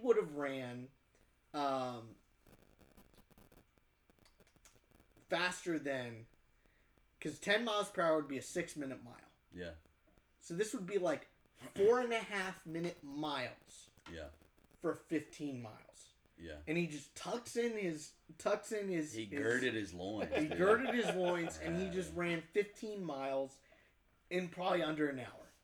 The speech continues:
Speaker 1: That's
Speaker 2: Yeah.
Speaker 1: crazy.
Speaker 2: Yeah.
Speaker 1: He's outrunning these, you know, these, these guys in chariots. He, he probably ran faster than that. That
Speaker 2: Yeah.
Speaker 1: was a conservative fifteen miles per hour.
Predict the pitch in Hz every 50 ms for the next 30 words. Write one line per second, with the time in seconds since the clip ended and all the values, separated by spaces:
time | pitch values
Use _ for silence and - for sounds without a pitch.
0 | _ _ _ _ _ _ - - 220 240 277 302 302 - - - 160 139 123 117
1 | 113 - - - - - - - - 151 147 147 147 151 151 175 185 170 165 -
2 | 170 190 220 240 - 185 190 190 190 180 175 170 165 165 156 160 - - _ _
3 | _ _ _ - 139 139 160 160 160 151 151 - - 151 127 151 156 143 131 127
4 | 127 131 135 131 - - - - _ _ _ _ - - - - _ _ _ _
5 | - 110 - - _ - 151 151 160 143 - - 175 170 160 151 160 151 151 -
6 | - 233 196 - - - - 175 226 247 - 165 160 156 160 - 220 247 330 370
7 | 285 190 165 151 139 127 - 170 196 220 233 208 - - 123 113 110 - - -
8 | - - - _ - 208 226 233 208 170 151 156 - 190 170 151 - - 185 180
9 | 165 160 156 151 139 139 - 185 175 175 - 180 175 165 156 151 143 139 139 135
10 | - - 151 151 143 127 82 78 76